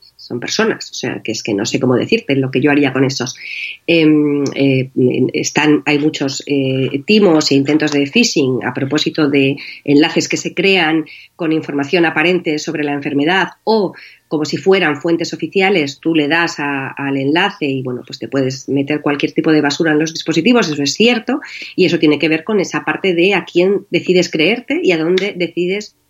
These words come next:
recurrir para tener información, ¿no? Em, pues este es un tema en el que todos necesitamos estar educados, em,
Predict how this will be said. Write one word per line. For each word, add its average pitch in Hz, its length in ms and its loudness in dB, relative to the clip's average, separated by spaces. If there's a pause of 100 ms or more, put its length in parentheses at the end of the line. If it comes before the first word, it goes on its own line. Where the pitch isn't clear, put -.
(120)
recurrir 175 600 -2
para 202 220 -6
tener 156 360 -4
información, 143 840 -2
¿no? 170 220 -6
Em, 131 460 0 (1600)
pues 139 140 2
este 135 180 0
es - 100 -2
un 156 80 8
tema 175 200 2
en 147 60 2
el 139 80 2
que 143 80 0
todos 147 240 0
necesitamos 156 560 0
estar 156 560 -2
educados, 202 760 -2 (200)
em, 143 580 -4